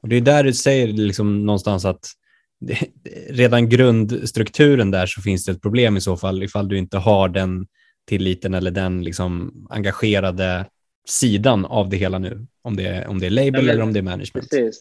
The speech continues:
Speaker 2: precis. Och du vet, detta här är inte ett bolag där det är en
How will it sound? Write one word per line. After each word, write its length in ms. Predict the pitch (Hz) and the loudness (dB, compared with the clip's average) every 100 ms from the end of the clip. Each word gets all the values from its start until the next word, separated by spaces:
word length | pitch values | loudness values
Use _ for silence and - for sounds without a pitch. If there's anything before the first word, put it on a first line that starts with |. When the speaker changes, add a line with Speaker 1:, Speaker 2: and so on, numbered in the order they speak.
| _ - | _ -6
Speaker 2:
precis. 440 | 131 160 143 123 | -2 2 2 2
Och 80 | 120 | 0
du 60 | |
vet, 140 | 127 113 | 2 2
detta 220 | 135 131 | 0 -2
här 260 | 131 135 127 | -2 0 0
är 80 | |
inte 180 | 127 143 | -2 -4
ett 100 | 120 | -6
bolag 540 | 110 135 135 120 110 104 | -2 0 2 2 2 0
där 520 | 113 110 107 107 104 101 _ _ _ _ _ _ _ _ _ | -2 -2 0 0 -2 -6 _ _ _ _ _ _ _ _ _
det 60 | 131 | 2
är 60 | |
en 80 | 123 | 2